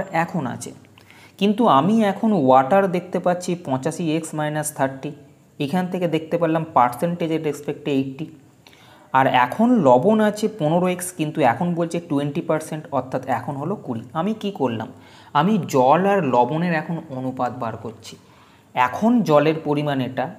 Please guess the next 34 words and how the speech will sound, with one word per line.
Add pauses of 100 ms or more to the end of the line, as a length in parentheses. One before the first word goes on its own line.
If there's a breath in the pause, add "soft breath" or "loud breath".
এখন
লবণের
পরিমাণ
এটা,
অতএব
জল
ও
লবণের
পরিমাণের
অনুপাত
এটা
by
এটা। (840 soft breath)
এখন
লবণ
টোয়েন্টি
পার্সেন্ট,
তাহলে
এখন
জল
হচ্ছে
এইটটি
পার্সেন্ট, (300 soft breath)
তাহলে
জল
আর
লবণের
অনুপাত
আশি
by
কুড়ি। (720)
বোঝা
গেছে
calculation?